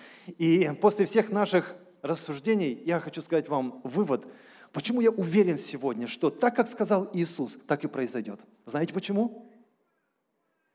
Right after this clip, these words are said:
Потому что <clears throat> у церкви есть глава. У церкви есть глава, так же, как у всякого тела есть голова. Вот я смотрю, столько прекрасных голов.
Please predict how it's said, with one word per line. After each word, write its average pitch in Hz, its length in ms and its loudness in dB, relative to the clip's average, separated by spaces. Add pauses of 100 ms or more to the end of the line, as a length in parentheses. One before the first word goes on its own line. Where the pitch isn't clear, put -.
(1080)
Потому 254 340 4
что 240 260 4 (220)
<clears throat> 190 180 -10
у 240 120 6
церкви 285 440 6
есть 202 300 6
глава. 185 560 6 (1500)
У 202 80 8
церкви 262 320 8
есть 233 240 6
глава, 196 480 8
так 247 320 6
же, 214 120 2
как 240 300 4
у 233 80 4
всякого 233 460 6
тела 269 320 4
есть 196 320 2
голова. 214 320 8
Вот 175 120 4
я 240 80 4
смотрю, 269 280 6
столько 311 340 4
прекрасных 180 480 4
голов. 165 320 8